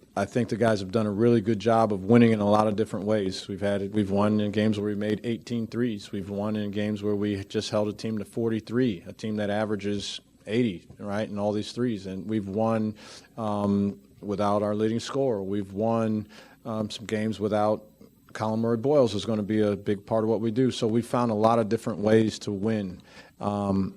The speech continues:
and so that's, that's impressive and that's encouraging to me. And I think just moving forward, we're so focused on improvement and just getting better at ninety percent of what we talk about in the scouting report is our stuff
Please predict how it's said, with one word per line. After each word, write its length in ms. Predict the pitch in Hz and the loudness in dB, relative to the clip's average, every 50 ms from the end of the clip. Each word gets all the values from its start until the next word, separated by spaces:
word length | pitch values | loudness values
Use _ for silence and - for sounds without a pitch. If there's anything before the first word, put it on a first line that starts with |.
| - - | -4 0
and 160 | 117 110 101 | 0 0 2
so 180 | - 120 110 101 | 2 2 2 4
that's, 460 | 90 92 117 117 120 120 - - - - - | 6 10 10 10 10 8 4 -4 -6 -8 0
that's 220 | - 120 113 - - | 2 2 2 2 0
impressive 640 | 117 104 - - 113 110 - - 117 117 104 - | -6 -4 -2 -2 -2 -2 -2 -2 -2 -4 -4 -4
and 80 | 107 104 | -4 -4
that's 180 | 104 101 - | -4 -4 -4
encouraging 540 | 113 101 - - 117 113 107 98 104 104 98 | -8 -4 -2 0 2 2 0 0 -4 -6 -6
to 100 | - - | -6 -4
me. 300 | 104 98 98 92 92 - - - | -4 -4 -4 -4 -6 -8 -10 -10
And 120 | 104 107 | -8 -6
I 100 | 104 104 | -4 -2
think 200 | 110 - 170 139 | 0 0 0 2
just 160 | - 175 - | 0 0 2
moving 240 | 151 165 160 151 139 | 6 6 6 6 6
forward, 380 | 120 - 147 139 147 143 139 143 - - - - - | 4 4 6 6 6 6 4 2 -4 -12 -18 -14 -4
we're 140 | - 123 113 | -2 -2 -2
so 260 | - - 143 139 139 | 2 4 6 6 6
focused 640 | 135 - - 143 135 135 135 - 135 127 120 - - - | 4 4 6 6 6 6 8 6 6 6 6 2 0 2
on 380 | 131 120 113 113 113 110 110 - | 6 6 8 8 8 6 4 2
improvement 760 | 127 120 110 - - - 131 127 127 120 104 107 107 98 - - - - _ _ _ | 0 -2 -4 -4 0 2 4 6 6 4 2 0 -2 -2 -4 -6 -14 -20 _ _ _
and 400 | - 104 101 101 101 101 98 98 | -8 -6 -4 -4 -4 -4 -4 -6
just 280 | - - 113 104 - - | -4 -4 -4 -4 -4 0
getting 260 | - 123 120 117 117 | 2 4 4 4 4
better 400 | 101 117 117 117 117 117 110 110 | 4 4 4 4 4 4 6 6
at 300 | 107 104 104 - - - - - - - - - - - - - - - | 6 6 6 4 0 -6 -16 -20 -20 -20 -20 -20 -20 -20 -20 -10 0 4
ninety 280 | 123 131 147 151 147 | 8 10 10 10 10
percent 380 | 139 - 139 131 - - 139 131 | 10 10 8 6 8 4 2 0
of 140 | 120 107 104 | 0 2 2
what 180 | 120 120 123 | 2 2 4
we 140 | 117 120 117 | 2 0 0
talk 280 | - - 120 117 104 - | 2 2 2 2 2 4
about 220 | 104 107 110 107 | 4 6 6 4
in 60 | 98 | 4
the 60 | 101 | 0
scouting 320 | 98 - - 113 107 104 101 | -4 -4 -4 -2 -2 -2 -4
report 380 | 98 - - - 107 104 98 | -6 -6 -6 -4 -2 -2 -2
is 100 | 98 90 | -2 -2
our 200 | 98 98 95 95 | -2 -2 -2 -2
stuff 560 | 92 - - - 92 90 92 - - - - | -4 -6 -10 -10 -10 -10 -10 -14 -20 -20 -20